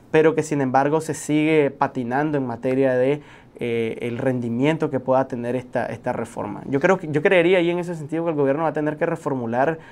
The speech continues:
su, su, este, plan económico financiero, porque ahí se habían establecido algunas proyecciones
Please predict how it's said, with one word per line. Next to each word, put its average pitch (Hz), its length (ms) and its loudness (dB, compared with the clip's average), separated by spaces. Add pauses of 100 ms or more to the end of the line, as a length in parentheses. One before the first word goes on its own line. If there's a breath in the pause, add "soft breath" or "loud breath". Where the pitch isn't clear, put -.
(280 loud breath)
su, 123 580 -2
su, 120 580 -4 (200)
este, 113 720 -2
plan 143 220 4
económico 156 540 0
financiero, 139 580 0
porque 120 220 -6
ahí 120 100 -2
se 156 140 0
habían 151 200 4
establecido 156 460 0
algunas 151 300 0
proyecciones 165 720 0